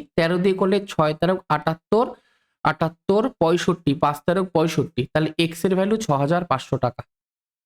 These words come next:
হলো? তাহলে মূলধনের পরিমাণ ছ হাজার পাঁচশো টাকা।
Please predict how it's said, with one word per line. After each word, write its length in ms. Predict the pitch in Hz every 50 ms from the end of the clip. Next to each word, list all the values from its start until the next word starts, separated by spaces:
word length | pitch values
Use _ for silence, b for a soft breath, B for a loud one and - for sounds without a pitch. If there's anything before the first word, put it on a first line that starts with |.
| _ _ _ _ _ _ _ _ _ _ _ -
হলো? 160 | 185 214 190 135 - _ _ _ _ _ _
তাহলে 160 | - 226 240 240
মূলধনের 460 | 220 233 254 262 247 262 269 277 277
পরিমাণ 300 | 262 240 247 254 285 302
ছ 60 | 294 202
হাজার 260 | 185 170 180 226 233
পাঁচশো 260 | 226 190 175 - - -
টাকা। 220 | 170 165 156 -